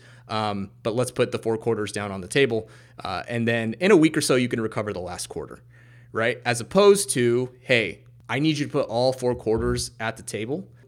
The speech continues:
There's no chance, there, there's no, um, there's no guaranteeing that when you put all four quarters on the table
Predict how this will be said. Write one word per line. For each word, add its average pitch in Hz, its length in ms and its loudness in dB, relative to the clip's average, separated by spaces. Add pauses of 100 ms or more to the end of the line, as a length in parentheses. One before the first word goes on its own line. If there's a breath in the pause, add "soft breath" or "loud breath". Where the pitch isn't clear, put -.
(120)
There's 113 460 -2 (260)
no 131 380 6
chance, 131 460 0
there, 117 220 -4
there's 123 280 -2
no, 147 380 8
um, 120 380 2
there's 123 140 -4
no 151 100 2
guaranteeing 135 760 -2 (420 soft breath)
that 123 120 2
when 127 120 -2
you 135 80 0
put 135 200 2
all 120 160 0
four 120 220 0
quarters 117 380 -2
on 113 140 -2
the 107 80 -4
table 117 460 -2